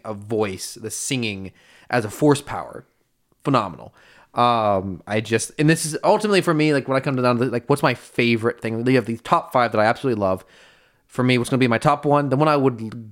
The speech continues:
gladly watch again. Like, I would gladly watch that one right now.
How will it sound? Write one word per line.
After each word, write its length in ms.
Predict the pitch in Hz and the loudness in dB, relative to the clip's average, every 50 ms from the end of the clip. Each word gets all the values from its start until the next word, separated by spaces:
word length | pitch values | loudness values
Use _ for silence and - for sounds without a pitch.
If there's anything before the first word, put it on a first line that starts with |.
| 104 _ - | -20 _ -6
gladly 500 | - 123 127 131 139 147 151 123 135 123 | 0 2 2 2 2 0 2 2 0 2
watch 280 | 113 113 113 110 - | 2 2 0 0 -2
again. 260 | 104 98 95 80 69 - _ | -6 -10 -12 -12 -14 -16 _
Like, 100 | - 113 | -4 0
I 60 | 143 175 | 0 0
would 100 | 165 131 | 2 2
gladly 200 | 151 139 123 123 | 2 2 2 2
watch 200 | 120 123 123 - | 2 0 0 0
that 100 | 120 107 | -2 -2
one 240 | 107 107 104 104 - _ - | -4 -6 -6 -10 -12 _ -4
right 180 | 107 98 87 | -4 -4 -4
now. 260 | 78 71 - 60 - | -8 -14 -16 -18 -20